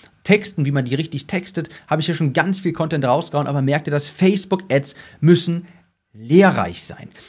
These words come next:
Facebook-Ads müssen lehrreich sein. Sie müssen Schmerzpunkte ansprechen, sie müssen zeigen, warum du anders bist, sie müssen Bedarf in deiner Zielgruppe wecken und dann funktionieren sie auch, wenn du nicht direkt mit deinem Angebot ins Gesicht der Kunden <laughs> springst, sondern ihnen erstmal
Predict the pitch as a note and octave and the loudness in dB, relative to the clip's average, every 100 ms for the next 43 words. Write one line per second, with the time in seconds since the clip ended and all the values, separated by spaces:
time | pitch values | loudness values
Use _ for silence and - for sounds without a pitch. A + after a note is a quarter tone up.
0 | - - - G3 A3+ A3 F#3+ D#3 D#3 C#3+ | -20 -20 2 2 2 -4 -6 -4 -2 -2
1 | D#3 B2+ B2+ E3+ F3 D#2 - - _ - | 0 2 2 2 0 -4 -16 -20 _ -20
2 | F#2+ F#2 - - - A2+ C3 - A3 A#3+ | -20 -18 -20 -20 -20 -10 -8 0 2 2
3 | - G#3 G3 F3 D#3+ E3 E3 D3+ A2 C3+ | 2 2 2 0 0 -6 -4 -2 0 0
4 | C#3 C3 B2 - - _ - C#3+ D#3+ D3+ | 0 -2 -4 -14 -20 _ -2 0 2 0
5 | B2+ B2+ A#2 B2+ - F3+ G#3+ G3+ F#3 - | 0 0 0 -2 -2 -2 2 2 0 0
6 | F3 E3+ - - F#3 G3 F#3+ E3+ C3+ A#2+ | 0 0 -6 -4 4 4 4 0 2 2
7 | G#2 E3 G#3+ G#3 F#3+ E3 D#3+ - F3+ D3+ | 4 2 2 0 0 0 -2 -2 -2 -2
8 | C#3+ C#3 A#2+ B2+ C3 E3 D#3+ F3 D3 A3 | -2 -2 -2 -4 -6 -6 -2 2 2 0
9 | A#3+ A#3 - A#3 A#3 D#4+ D4 F#3 G#2 F#2+ | -4 -6 -4 -4 -2 -2 -2 -2 -4 -10
10 | - - - - _ C3+ F#3 G3+ F#3 E3+ | -14 -20 -20 -20 _ 2 4 4 2 0
11 | - - C3 C#3 C#3 C3+ B2 B2+ B2+ D#3 | -4 -4 0 0 0 -2 -2 -2 0 2
12 | F#3+ E3+ C#3+ D3+ E3+ D3 - C3 A#2 - | 2 2 0 -2 0 -2 0 0 0 -4
13 | - D3+ - F3+ G3+ A2+ - - F3+ G#3+ | -2 0 2 2 2 -2 -6 -2 2 2
14 | - C#3 B2+ C#3 D3 D3 F#3 F#3+ F#3+ F#3+ | 0 -2 -2 -2 -4 0 0 2 0 -2